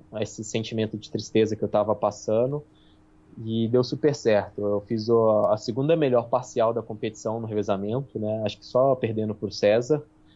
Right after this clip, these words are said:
E isso me deu bastante confiança pra ir pra prova, né? Chegando na prova, é, eu passei pra final.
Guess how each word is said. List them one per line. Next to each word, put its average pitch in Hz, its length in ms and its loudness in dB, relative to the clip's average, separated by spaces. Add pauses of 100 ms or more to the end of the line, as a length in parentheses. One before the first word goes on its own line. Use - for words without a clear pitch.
(640)
E 101 720 2
isso 123 140 0
me 120 80 4
deu 131 100 4
bastante 135 400 0
confiança 123 580 -2
pra 117 220 0
ir 113 60 0
pra 113 160 0
prova, 120 560 0 (480)
né? 104 340 -2
Chegando 120 460 0
na 131 120 0
prova, 113 640 2 (320)
é, 107 120 -6
eu 104 60 -6
passei 113 300 -4
pra 117 160 0
final. 107 520 -2